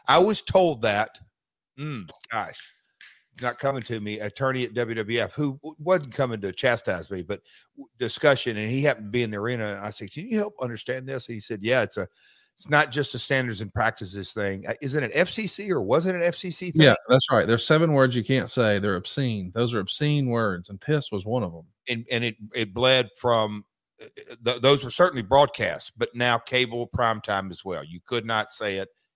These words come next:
Speaker 1: in primetime on cable. I think, w-, whatever. It was so disheartening. It was just like, "Really?" We're
Speaker 2: Yeah.
Speaker 1: Yeah.
Speaker 2: I,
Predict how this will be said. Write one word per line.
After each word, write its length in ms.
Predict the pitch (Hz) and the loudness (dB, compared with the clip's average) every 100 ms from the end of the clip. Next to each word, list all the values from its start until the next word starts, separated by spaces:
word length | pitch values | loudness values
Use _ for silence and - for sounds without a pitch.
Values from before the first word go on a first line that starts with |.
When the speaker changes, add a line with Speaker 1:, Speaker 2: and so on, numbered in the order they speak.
| _ | _
Speaker 1:
in 160 | 98 90 | -10 -4
primetime 540 | 113 98 95 98 90 | 0 0 0 -6 -6
on 160 | 87 85 | -8 -10
cable. 340 | 85 69 67 _ | -12 -12 -18 _
I 80 | 92 | -14
think, 320 | 90 - 120 - | -6 -2 -2 -4
w-, 120 | 101 - | -18 -4
whatever. 400 | 143 160 85 69 _ - _ | 2 4 2 -6 _ -20 _
It 100 | 180 | -2
was 160 | 185 143 | -2 -4
so 280 | - 180 160 | 2 2 2
disheartening. 640 | 123 - 110 95 87 82 _ | -2 -2 -4 -4 -10 -20 _
It 100 | 135 | -10
was 140 | 120 104 | -8 -8
just 200 | 104 - | -10 -8
like, 220 | 92 80 _ _ _ _ _ _ | -8 -8 _ _ _ _ _ _
"Really?" 560 | 98 113 233 285 269 - - _ _ _ - | -6 4 6 8 4 2 -10 _ _ _ 0
We're 140 | 127 | 4
Speaker 2:
Yeah. 160 | 113 90 _ _ _ _ _ _ _ | 4 0 _ _ _ _ _ _ _
Speaker 1:
Yeah. 180 | - - - - | -14 -14 -14 4
Speaker 2:
I, 80 | 185 | 4